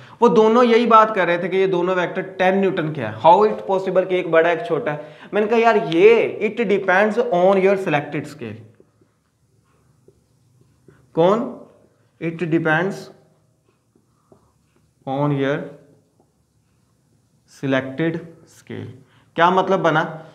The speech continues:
कि आप इसका जो मैग्नीट्यूड है वो आपके selected scale पे depend करता है। कैसे? मैंने कहा, "यार ये हो सकता है कि इसने कहा होगा कि भाई one centimeter ten न्यूटन के बराबर है और इसने कहा होगा कि जो एक centimeter है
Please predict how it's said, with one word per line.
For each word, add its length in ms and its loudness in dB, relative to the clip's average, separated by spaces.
कि 220 -6
आप 500 4
इसका 220 -4
जो 100 -2
मैग्नीट्यूड 520 -2
है 60 2
वो 80 4
आपके 220 0
selected 420 -2
scale 220 -4
पे 120 -2
depend 300 -2
करता 220 -8
है। 60 -6
कैसे? 260 0
मैंने 200 -2
कहा, 80 2
"यार 160 4
ये 300 -2
हो 180 -4
सकता 300 -6
है 60 -4
कि 100 -12
इसने 360 -6
कहा 140 0
होगा 220 0
कि 100 -6
भाई 140 -2
one 240 -2
centimeter 460 -4
ten 200 -2
न्यूटन 240 0
के 60 -2
बराबर 320 0
है 240 -8
और 120 2
इसने 380 0
कहा 160 6
होगा 320 2
कि 100 -6
जो 520 0
एक 340 -2
centimeter 680 -2
है 320 -4